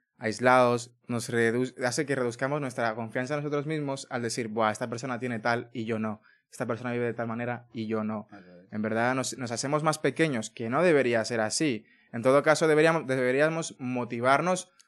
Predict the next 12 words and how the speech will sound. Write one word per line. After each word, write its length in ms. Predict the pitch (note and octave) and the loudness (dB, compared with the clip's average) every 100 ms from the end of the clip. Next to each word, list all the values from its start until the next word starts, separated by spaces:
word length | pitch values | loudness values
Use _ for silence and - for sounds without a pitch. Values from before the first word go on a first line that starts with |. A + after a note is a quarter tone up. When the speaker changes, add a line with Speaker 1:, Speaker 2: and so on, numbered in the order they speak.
| _ | _
Speaker 2:
Eso 200 | - - | -20 -20
mismo. 220 | - - - | -20 -10 2
Speaker 1:
para, 680 | B2 A#2+ A#2 A2+ A2 - _ - B2 | 6 6 6 6 4 0 _ -20 -2
para 180 | B2 A#2+ | 2 4
llegar, 420 | A#2 B2 D#3+ C#3+ | 2 4 4 4
¿no? 120 | D#3 | 2
A 40 | F#3 | 2
donde 220 | C3+ B2+ | 2 2
queremos 380 | C3 C3+ C3 E3 | 2 2 0 0
ir, 140 | E3 | 0
pero 220 | C#3 A#2+ | 2 2
nada, 320 | C#3 F3 D#3+ | 2 2 0